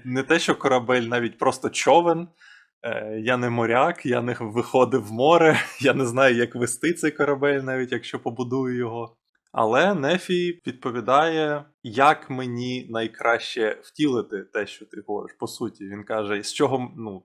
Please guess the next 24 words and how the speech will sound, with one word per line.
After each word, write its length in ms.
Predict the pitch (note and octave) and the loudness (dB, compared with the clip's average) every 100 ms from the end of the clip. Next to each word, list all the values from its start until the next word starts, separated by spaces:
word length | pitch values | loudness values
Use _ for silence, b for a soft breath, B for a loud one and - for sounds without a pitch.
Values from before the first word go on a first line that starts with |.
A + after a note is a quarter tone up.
| _ | _
дай 340 | - B2 C3+ | -4 4 4
мені 240 | C3+ B2+ B2+ | 4 -4 -2
пораду, 380 | C3 F#3 G3 | 2 2 2
як 240 | C3+ D#3 - | 0 0 -2
мені 220 | C3 B2+ | -6 -6
почати, 600 | B2+ A2+ - G2 - - _ _ _ | -6 -4 -4 -4 -8 -18 _ _ _
щоб 240 | - B2+ G#2+ _ | -6 -4 -4 _
в 100 | - | -8
мене 240 | A2+ B2+ A#2+ | -4 -2 -2
були 280 | A2+ A#2 | -2 -2
інструменти 720 | A2 - - A2 G#2+ G2 - | -4 -8 -8 -4 -4 -4 -12
для 200 | F#2 F2+ | -14 -10
роз-, 240 | G2 G2 - | -10 -12 -10
для 140 | G#2+ | -6
того, 180 | G2+ A2+ | -4 -4
щоб 160 | - - | -6 -12
розпочати 560 | F#2+ - - - G#2 G2+ | -18 -16 -10 -6 -6 -8
цю 200 | - G2 | -10 -8
велику 300 | G2 F#2+ - | -8 -10 -14
справу, 380 | - G2 F2+ F2+ | -10 -8 -6 -8
яку 180 | - | -14
ти 100 | - | -18
дав 220 | F#2 - F#2+ | -16 -16 -18
мені». 260 | G2+ G#2+ | -20 -20